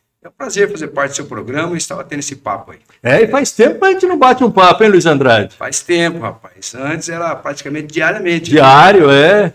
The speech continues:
Speaker 1: É. Agora
Speaker 2: cada um toma um rumo.
Speaker 1: É, exatamente, rapaz. E graças a Deus estamos vivos pra isso, né? Pra contar mais histórias aí.
Speaker 2: Com a graça de Deus, né?
Speaker 1: É.
Speaker 2: A gente pede, você que quer participar, mandar perguntas para o Luiz Andrade, nosso chat ao vivo aqui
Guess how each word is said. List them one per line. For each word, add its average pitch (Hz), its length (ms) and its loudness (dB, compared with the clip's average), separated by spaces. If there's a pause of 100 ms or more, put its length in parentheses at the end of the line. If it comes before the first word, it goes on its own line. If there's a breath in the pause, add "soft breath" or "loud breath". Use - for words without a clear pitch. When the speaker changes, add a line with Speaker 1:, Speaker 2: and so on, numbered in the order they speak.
(140)
Speaker 1:
É. 110 180 -12 (140)
Agora 214 520 -20 (760)
Speaker 2:
cada 143 260 0
um 160 180 4
toma 151 300 4
um 143 80 4
rumo. 202 640 4 (380)
Speaker 1:
É, - 20 -20
exatamente, 113 640 -12
rapaz. - 220 -18
E - 20 -18
graças 233 300 -14
a - 20 -10
Deus 180 240 -2
estamos 254 320 -8
vivos 220 260 -4
pra 233 160 -6
isso, 208 300 -8
né? 170 140 -4
Pra 170 120 -10
contar 143 300 -10
mais 180 160 -12
histórias 139 460 -6
aí. - 260 -16
Speaker 2:
Com 131 80 2
a 143 80 6
graça 143 420 2
de 156 160 0
Deus, 120 460 2
né? 147 480 0
Speaker 1:
É. 143 80 2
Speaker 2:
A 160 60 4
gente 170 160 -2
pede, 185 340 4
você 165 240 2
que 165 60 -10
quer 160 140 4
participar, 151 760 4
mandar 139 380 2
perguntas 147 640 0
para 147 260 4
o 147 40 6
Luiz 143 200 2
Andrade, 139 600 4
nosso 143 280 0
chat 143 360 2
ao 113 100 2
vivo 127 300 2
aqui 143 440 0